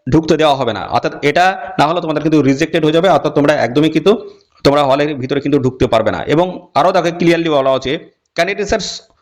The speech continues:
of those who do not come across the process of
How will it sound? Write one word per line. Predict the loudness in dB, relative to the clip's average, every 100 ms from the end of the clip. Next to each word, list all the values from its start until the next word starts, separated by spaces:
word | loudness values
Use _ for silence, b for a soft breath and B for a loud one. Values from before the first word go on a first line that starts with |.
| -2
of | -2 0 0
those | 2 2 0 -2
who | 0 2 2
do | 4
not | 4 2 -2 B B B _ _ _ -2
come | -2
across | 0 -2 -2 -4 -2 2
the | 2 2
process | -2 0 -2 -2 0
of | 0